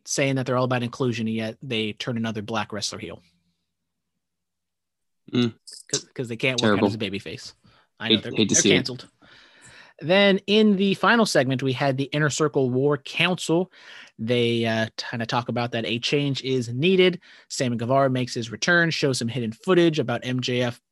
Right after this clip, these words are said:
Speaker 1: plotting to beat up or, you know, dethrone Chris Jericho. And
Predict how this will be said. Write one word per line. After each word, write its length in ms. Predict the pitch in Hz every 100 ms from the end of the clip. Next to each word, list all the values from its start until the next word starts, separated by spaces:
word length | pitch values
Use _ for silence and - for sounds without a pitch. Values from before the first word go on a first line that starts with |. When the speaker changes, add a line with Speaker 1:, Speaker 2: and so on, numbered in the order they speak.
| -
Speaker 1:
plotting 460 | - 139 135 131
to 420 | 127 - 117 107 123 _ _ _ -
beat 200 | 131 127
up 200 | 127 127 -
or, 340 | - 98 101 117 -
you 80 | 104
know, 160 | 95 - -
dethrone 560 | 135 131 120 131 123
Chris 240 | 127 131 120
Jericho. 560 | 123 120 117 117 117 113 - - - - -
And 520 | 98 98 95 95 107